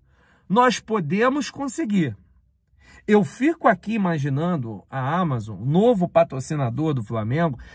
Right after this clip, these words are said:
a votação vai pro conselho em breve, o que uns caras desses, que vivem da internet, estão pensando nesse momento.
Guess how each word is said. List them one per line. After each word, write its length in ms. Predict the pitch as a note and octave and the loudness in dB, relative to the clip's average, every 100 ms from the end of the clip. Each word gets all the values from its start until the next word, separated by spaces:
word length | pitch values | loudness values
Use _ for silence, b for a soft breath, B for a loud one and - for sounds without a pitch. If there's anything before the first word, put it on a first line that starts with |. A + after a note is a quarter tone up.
| B | B
a 100 | - | -2
votação 460 | B2 B3 D3+ C3+ E3 | 0 2 0 2 2
vai 120 | D3 | 2
pro 120 | C#3 | 0
conselho 560 | C3+ C#3 - - C3+ C#3 | -2 -2 -2 -2 0 2
em 120 | D3+ | 2
breve, 580 | A2+ A#2+ D#3+ D#3 G#2+ F#2 | 2 4 4 4 0 -6
o 140 | - G3+ | 0 0
que 160 | C4 | 4
uns 240 | D#4+ F4+ - | 4 4 0
caras 420 | G3+ G3+ F3 B2 | 4 4 4 0
desses, 560 | A#2+ D#3+ E3 - - - _ _ - - - _ _ _ _ - | 2 2 2 -4 -14 -20 _ _ -20 -20 -20 _ _ _ _ -4
que 140 | G#3+ | 0
vivem 480 | D3+ C4 D#4+ C4+ G#3 | 4 6 6 4 2
da 120 | F3+ | 2
internet, 840 | F3+ F3+ C3+ A#2+ B2+ E3 - - _ - - _ _ _ _ - B B B B | 2 2 2 2 0 -2 -8 -20 _ -20 -20 _ _ _ _ -20 B B B B
estão 360 | A3 - C#4+ D4 | 2 4 4 6
pensando 680 | D#4+ D4+ A#3 - A#3+ C#4 D#4 | 6 6 4 4 4 4 0
nesse 280 | D#4 - | 0 -2
momento. 540 | E4+ E4+ C#4 A#3+ - | -2 0 2 0 -2